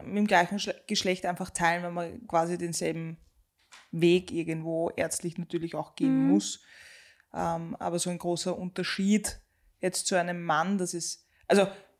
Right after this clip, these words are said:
Speaker 1: würdest du behaupten, dass es jetzt einfacher wäre, mit einer Frau zusammen zu sein? Mit mir jetzt quasi?
Speaker 2: <laughs>
Speaker 1: Ja, bin ja nur deine einzige Frau.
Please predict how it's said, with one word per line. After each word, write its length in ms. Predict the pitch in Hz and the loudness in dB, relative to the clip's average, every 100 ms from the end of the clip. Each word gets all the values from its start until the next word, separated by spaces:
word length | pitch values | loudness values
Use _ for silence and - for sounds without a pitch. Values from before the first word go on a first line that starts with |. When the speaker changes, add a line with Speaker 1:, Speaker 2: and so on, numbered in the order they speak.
| _ _ | _ _
Speaker 1:
würdest 460 | 190 247 285 285 269 | 6 8 10 6 4
du 120 | 269 | 4
behaupten, 680 | 254 202 196 196 - 233 220 | 6 8 8 6 2 0 2
dass 160 | 202 | 2
es 140 | 202 196 | 0 2
jetzt 340 | 196 - - - - | 2 0 -6 -8 2
einfacher 760 | 180 202 - 202 - 196 165 | 4 4 4 4 4 -2 2
wäre, 320 | 160 160 175 202 | 4 6 6 4
mit 140 | 190 | 2
einer 180 | 180 175 | 2 0
Frau 220 | - - | 0 0
zusammen 400 | - 196 190 185 | 0 -2 0 0
zu 100 | 190 | -2
sein? 340 | 185 202 202 214 _ _ _ _ _ _ _ _ _ _ | -2 -2 -4 -8 _ _ _ _ _ _ _ _ _ _
Mit 300 | - 156 160 | -4 0 0
mir 260 | 165 202 349 - | 0 0 -2 -6
jetzt 180 | - - | -12 -4
quasi? 240 | - - - | -2 -2 4
Speaker 2:
<laughs> 40 | |
Speaker 1:
Ja, 320 | 359 453 - 679 - - - | 8 10 10 6 -2 -14 -6
bin 100 | 208 | 2
ja 80 | 196 | 4
nur 140 | 185 - | 6 6
deine 140 | 160 | 6
einzige 360 | 131 190 226 220 | 6 6 4 4
Frau. 200 | 233 | 6